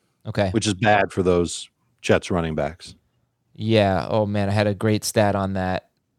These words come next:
Speaker 1: Uh, I have it. I'll get it. Three, two,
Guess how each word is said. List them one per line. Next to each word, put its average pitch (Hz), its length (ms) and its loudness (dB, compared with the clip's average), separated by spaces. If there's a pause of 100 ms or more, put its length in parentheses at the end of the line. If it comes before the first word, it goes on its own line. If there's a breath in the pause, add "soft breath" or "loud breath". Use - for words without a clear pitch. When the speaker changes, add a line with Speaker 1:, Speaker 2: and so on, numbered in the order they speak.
(140)
Speaker 1:
Uh, 101 280 -6 (300)
I 110 100 0
have 101 240 0
it. - 180 -4 (220)
I'll 110 140 0
get 107 220 0
it. 107 180 -4 (220)
Three, 113 520 0 (440)
two, 110 960 0